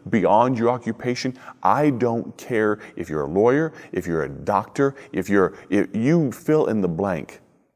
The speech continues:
you can also be a missionary. So I ask you, are you? But I must also ask, have you ever considered that God would call you to full-time ministry?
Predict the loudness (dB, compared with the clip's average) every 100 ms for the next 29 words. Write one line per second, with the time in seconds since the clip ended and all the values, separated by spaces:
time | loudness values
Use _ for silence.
0 | _ _ _ _ _ _ _ _ _ -4
1 | -2 -2 0 2 2 0 -4 -4 -4 -4
2 | -6 -8 -12 -14 -20 _ _ -14 -6 -2
3 | -2 -4 -8 -8 0 2 2 -2 -4 -6
4 | -12 _ -20 -20 _ _ -4 -2 0 0
5 | -2 -2 -4 -4 -4 -4 -2 -2 -2 -4
6 | -4 -2 0 0 0 -2 -6 -8 -6 -6
7 | -6 -6 -4 -2 -2 -4 -2 -2 -4 -2
8 | 0 0 -4 -8 -8 -6 -6 -8 -6 -4
9 | -2 -2 -4 -2 -4 -6 -8 -8